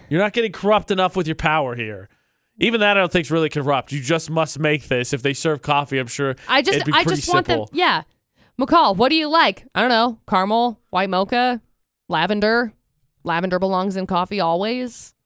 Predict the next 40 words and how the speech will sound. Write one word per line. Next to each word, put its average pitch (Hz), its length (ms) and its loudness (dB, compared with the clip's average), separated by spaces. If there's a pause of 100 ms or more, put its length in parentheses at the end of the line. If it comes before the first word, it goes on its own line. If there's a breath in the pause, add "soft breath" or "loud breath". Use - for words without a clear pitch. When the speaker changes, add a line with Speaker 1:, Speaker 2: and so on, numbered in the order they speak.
(100)
Speaker 2:
Uh, 160 480 -2 (720)
cinnamon 220 540 -2
is 240 160 0
also 240 320 0
good. 247 520 -2
Like, 202 120 -2
I 233 120 4
have, 262 300 2 (320 loud breath)
I 330 200 4
have 339 500 4
choices, 208 800 0
and 233 140 2
you 294 100 2
will 330 240 2
sell 330 560 0
them 196 440 0 (100)
if 226 260 0
you 220 140 -2
were 208 180 0
to 214 100 -6
make 208 220 0
a 208 40 0
McCall 202 360 -2
drink 226 400 -10 (140)
because 190 520 -2 (320 soft breath)
<laughs> - 300 -20
it, 247 240 0 (240)
it 269 160 2
would 277 160 0
be 294 160 2
successful. 311 760 -2 (100)
It 240 60 -2
would 254 80 0
be 285 120 2
a 302 60 0
successful 294 480 -2
business 269 460 -2
venture. 254 500 -2
Speaker 1:
<laughs> - 60 -20 (800)
Yeah. - 320 0